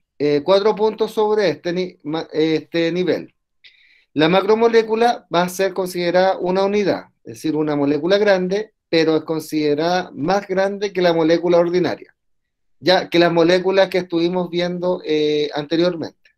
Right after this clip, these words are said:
Las macro-, macromoléculas están compuestas de más de diez mil átomos.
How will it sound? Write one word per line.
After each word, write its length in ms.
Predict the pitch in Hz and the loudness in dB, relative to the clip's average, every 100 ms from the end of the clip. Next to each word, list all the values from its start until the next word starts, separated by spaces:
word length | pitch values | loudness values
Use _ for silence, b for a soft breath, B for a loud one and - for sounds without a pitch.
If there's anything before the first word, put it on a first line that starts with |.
| _ _ _ _ _ _ _ _ _ _ _ _ _ | _ _ _ _ _ _ _ _ _ _ _ _ _
Las 180 | 139 156 | 2 2
macro-, 420 | 165 180 196 - | 4 4 2 -2
macromoléculas 1080 | 143 165 180 185 202 220 202 185 190 202 214 _ | -2 0 2 4 4 4 4 2 0 -2 -6 _
están 320 | - 147 175 | -8 -2 -2
compuestas 640 | 170 170 143 185 185 196 175 | 0 -4 0 -2 0 0 2
de 120 | 156 | 2
más 440 | 175 190 185 - _ | 2 2 -2 -14 _
de 260 | 143 156 156 | 0 2 4
diez 360 | 151 143 - | 4 0 -4
mil 480 | 139 180 220 233 233 _ _ - | -4 2 2 0 -8 _ _ 0
átomos. 640 | 202 185 - 80 - _ | 0 0 -6 -10 -18 _